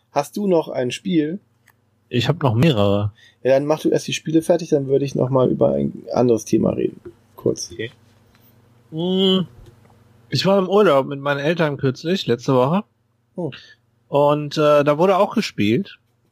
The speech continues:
Speaker 2: Ein wenig hier, ein wenig da. Da meine Eltern auch noch mit Freunden im Urlaub waren, waren wir zu fünft. Einer von diesen Leuten mag überhaupt keine Spiele.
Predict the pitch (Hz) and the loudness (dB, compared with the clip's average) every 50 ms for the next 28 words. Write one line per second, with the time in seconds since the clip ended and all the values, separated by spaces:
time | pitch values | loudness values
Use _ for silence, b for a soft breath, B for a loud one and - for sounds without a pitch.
0 | _ _ _ _ _ _ _ _ _ _ - 120 123 120 123 131 123 131 127 - | _ _ _ _ _ _ _ _ _ _ -2 -2 0 0 0 0 0 -2 -6 -4
1 | - 147 151 117 117 123 110 117 110 113 107 - - 120 107 110 131 190 226 - | 0 0 0 0 0 -2 -2 -2 -2 -2 -4 -2 0 2 4 4 4 2 0 -2
2 | _ _ _ _ _ _ _ _ _ _ _ _ _ _ _ _ _ _ _ B | _ _ _ _ _ _ _ _ _ _ _ _ _ _ _ _ _ _ _ B
3 | B B B B B B B B B B _ _ - 143 143 131 131 131 127 131 | B B B B B B B B B B _ _ -6 -2 -2 0 0 0 0 0
4 | 131 127 117 113 131 131 147 143 135 107 117 117 123 127 123 120 110 113 113 104 | 0 2 2 2 2 2 0 0 0 -2 -2 -4 -2 -2 -2 -2 0 -2 -4 -4
5 | - - - - - - 110 123 143 160 151 151 151 147 147 160 160 147 147 143 | -4 -6 -10 -12 -8 -4 -2 0 0 0 -2 -2 -2 0 0 2 2 2 2 2
6 | 139 131 131 135 135 135 135 135 135 120 113 113 113 117 120 120 117 110 113 113 | 0 0 0 2 2 2 2 2 2 2 2 2 4 2 2 2 0 0 0 0
7 | 107 - - - - 101 92 - - - 165 190 214 - - - - - 107 113 | 0 -2 -4 -4 -4 -4 -4 -2 0 0 0 0 0 -2 -8 -10 -4 0 0 2
8 | 117 127 135 131 - - 117 107 101 101 101 101 107 113 107 104 98 101 101 98 | 2 2 0 0 0 -2 -2 -2 0 0 0 0 0 0 2 2 2 2 2 2
9 | 98 - 104 104 101 104 104 107 107 104 104 104 123 185 - - - - - 98 | 0 0 -2 0 2 2 2 2 2 2 2 2 2 2 0 -2 -6 -6 -6 -4
10 | 90 98 - - - - 117 110 113 147 185 | -4 -4 -4 -6 -4 -4 -2 0 2 2 0